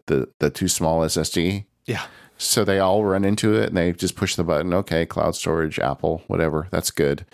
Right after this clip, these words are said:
Speaker 1: And they don't realize that they're not backing anything up.
Speaker 2: Yeah, you can, you can make a mistake without really even realizing it until it's too late.
Speaker 1: This was an expensive month for me. I bought some Apple stuff, but I also bought a Stream Deck.
Speaker 2: I'd forgotten about this until it showed up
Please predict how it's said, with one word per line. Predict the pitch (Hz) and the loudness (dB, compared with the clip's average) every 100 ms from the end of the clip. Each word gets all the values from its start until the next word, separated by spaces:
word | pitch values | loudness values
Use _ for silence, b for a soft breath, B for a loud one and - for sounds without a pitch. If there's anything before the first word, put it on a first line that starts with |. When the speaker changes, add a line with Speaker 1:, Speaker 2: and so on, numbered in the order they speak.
| B B | B B
Speaker 1:
And | 98 | 0
they | 87 | 0
don't | 85 | 0
realize | 80 76 71 73 | -2 0 0 -2
that | |
they're | 71 | -2
not | 69 60 | -2 0
backing | 67 71 - | -2 -2 -4
anything | 65 64 67 64 | -4 -4 -4 -2
up. | 65 71 - _ | -4 -4 -14 _
Speaker 2:
Yeah, | 123 117 | -2 0
you | 110 | 0
can, | 127 107 | -2 -2
you | 127 | -2
can | 135 | 0
make | 131 120 | 0 0
a | 120 | -2
mistake | 110 - 104 | 0 0 0
without | 107 104 - | 0 -2 -2
really | 110 107 104 - _ _ _ | -4 -4 -6 -10 _ _ _
even | - 117 107 | -2 0 0
realizing | 101 101 101 101 104 | 0 2 2 0 0
it | 98 98 | -2 -2
until | 113 113 92 | -4 -4 -4
it's | - - | -6 -8
too | - | -6
late. | 80 69 - - _ _ | -4 -6 -10 -20 _ _
Speaker 1:
This | 113 131 | 2 2
was | 190 175 | 2 2
an | 165 | 2
expensive | - 127 120 113 | 0 0 0 0
month | 107 151 | 0 0
for | - 76 | -2 0
me. | 69 | 2
I | 76 | 0
bought | 71 80 - | 2 0 0
some | 85 | 0
Apple | 78 101 87 | 0 0 -2
stuff, | 87 78 | -2 0
but | 87 | 0
I | 87 | 2
also | 139 - 165 | 0 0 -2
bought | 104 85 85 87 - | 0 0 2 0 -4
a | 85 | -4
Stream | - 113 123 | -2 -2 0
Deck. | 78 52 - - | 0 -4 -6 0
Speaker 2:
I'd | 156 | 0
forgotten | 208 151 135 147 | 0 0 0 2
about | 165 170 - | 2 0 0
this | 185 - - | -2 -2 -4
until | 131 131 | 0 0
it | 117 | 2
showed | - 127 | 2 4
up | 120 139 | 4 0